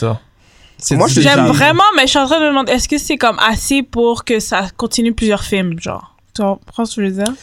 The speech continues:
Speaker 2: Film, je sais pas. Série, j'aurais vu plus Netflix, cette affaire-là.
Speaker 1: Ouais, j'aurais vu une série,
Speaker 3: Ça
Speaker 1: c'est
Speaker 3: serait
Speaker 1: vrai.
Speaker 3: cool.
Speaker 2: Série Netflix, ça aurait dead.
Speaker 1: Ouais.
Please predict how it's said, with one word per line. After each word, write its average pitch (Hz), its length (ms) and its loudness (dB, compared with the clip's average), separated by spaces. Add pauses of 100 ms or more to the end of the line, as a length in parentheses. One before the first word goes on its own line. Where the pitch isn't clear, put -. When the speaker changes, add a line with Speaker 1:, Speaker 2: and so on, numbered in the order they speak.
(460)
Speaker 2:
Film, 202 340 2
je 120 120 2
sais 113 180 0
pas. 95 380 -2
Série, 165 800 0
j'aurais 135 280 2
vu 165 180 -2
plus - 520 -4
Netflix, 110 500 -4
cette - 80 -8
affaire-là. 76 420 -10
Speaker 1:
Ouais, 135 180 2
j'aurais 139 240 2
vu 180 80 0
une 180 80 2
série, 139 540 -2
Speaker 3:
Ça - 260 -2
Speaker 1:
c'est 254 80 2
Speaker 3:
serait 110 180 0
Speaker 1:
vrai. 123 100 0
Speaker 3:
cool. 170 240 -4 (420)
Speaker 2:
Série 156 360 2
Netflix, 156 340 2
ça 139 100 2
aurait 101 160 2
dead. 90 220 0 (460)
Speaker 1:
Ouais. 104 140 -4